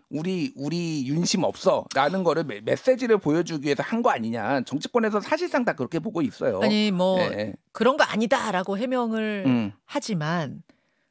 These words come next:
Speaker 2: 정치적으로 이 시기에 그렇게 해석될 수 있다는 걸 대통령실이 모를 리 없는 거잖아요.
Speaker 1: 모를 리 없죠.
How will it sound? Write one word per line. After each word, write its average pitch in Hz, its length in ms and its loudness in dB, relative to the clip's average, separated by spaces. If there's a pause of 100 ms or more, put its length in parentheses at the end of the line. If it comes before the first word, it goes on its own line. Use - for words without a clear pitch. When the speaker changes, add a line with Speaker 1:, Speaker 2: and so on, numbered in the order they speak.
(120)
Speaker 2:
정치적으로 294 920 2
이 220 160 2
시기에 247 520 2
그렇게 226 380 0
해석될 285 440 0
수 - 140 -4
있다는 185 360 2
걸 233 100 2
대통령실이 196 540 0
모를 196 380 2
리 381 80 2
없는 170 200 0
거잖아요. 139 480 -8
Speaker 1:
모를 151 160 -2
리 147 60 -4
없죠. 147 540 -8